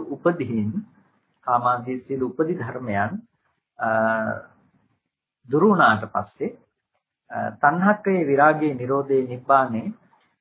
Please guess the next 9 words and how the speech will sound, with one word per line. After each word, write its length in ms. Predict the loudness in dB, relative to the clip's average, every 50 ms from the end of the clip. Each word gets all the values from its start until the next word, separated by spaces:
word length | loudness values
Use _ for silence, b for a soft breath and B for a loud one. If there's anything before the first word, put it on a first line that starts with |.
| _ _ 0
තන්-, 220 | 0 0 0 -4 -12 -14
තෘෂ්ණාක්ෂය 840 | -12 -10 -10 -10 -12 -6 0 2 2 2 0 -2 -6 -6 -4 -2 0
වූ 280 | 0 2 2 2 2
විරාග 420 | 2 4 6 6 6 6 6 2 -2
සංඛ්‍යාත, 640 | -6 -6 -10 -12 -10 -8 -2 0 0 0 0 -4 -8
නොඇලීම් 500 | -8 -8 -6 -6 -6 -6 -8 -8 -10 -12
සංඛ්‍යාත, 560 | -10 -10 -10 -10 -10 -10 -8 -8 -8 -8 -10
නිරෝධ 480 | -10 -10 -8 -6 -6 -6 -6 -8 -12 _
සංඛ්‍යාත 580 | _ -10 -10 -10 -10 -8 -6 -4 -4 -4 -6